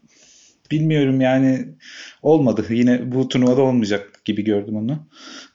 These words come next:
Ee, ama dediğin gibi hala o, o yetenekli futbolcular orada ve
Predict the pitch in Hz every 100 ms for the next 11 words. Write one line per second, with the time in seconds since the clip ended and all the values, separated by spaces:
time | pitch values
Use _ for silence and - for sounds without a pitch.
0 | - 120 117 117 - 123 147 143 135 156
1 | 151 127 123 135 120 120 120 120 113 -
2 | - - _ 120 120 131 123 - - -
3 | 123 120 123 131 120 104 143 - 147 160
4 | 214